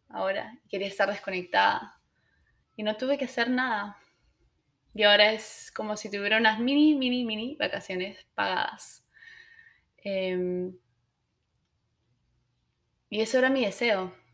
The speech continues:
¿saben? Me imaginaba haciendo ese viaje desconectada, sin ninguna obligación, sin na-, sin ninguna necesidad de conectarme a nada,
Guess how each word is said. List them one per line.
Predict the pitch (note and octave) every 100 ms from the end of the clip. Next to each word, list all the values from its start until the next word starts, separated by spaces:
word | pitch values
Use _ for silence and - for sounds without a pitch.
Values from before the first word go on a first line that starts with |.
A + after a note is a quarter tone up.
| _ _ _ _ _ _ _ _ _ _ _ _ _ _
¿saben? | - F#3 G#3 B3+ -
Me | G3+
imaginaba | G3 G3 G3+ G3+ G#3+
haciendo | G#3+ A#3
ese | A3+ A#3
viaje | G#3 G3+ G3+ A3 A#3+ - _ _ _ _ _ _
desconectada, | - - G3 G3 A3 G3 F#3+ -
sin | G3
ninguna | F#3+ G3 G3+
obligación, | G#3 G3+ F#3+ - A3 G#3+ G#3+ A3 - _ _ _ - _ _ _ _ _ _ _
sin | - G3+
na-, | G3+ G3+ G3+ -
sin | A3 G3
ninguna | G3 G3+ G#3+
necesidad | G#3+ - - G3+
de | G#3+
conectarme | G3+ F#3+ G3+ G#3
a | F#3+
nada, | G3 G3+ G3+ G3+ G#3 - -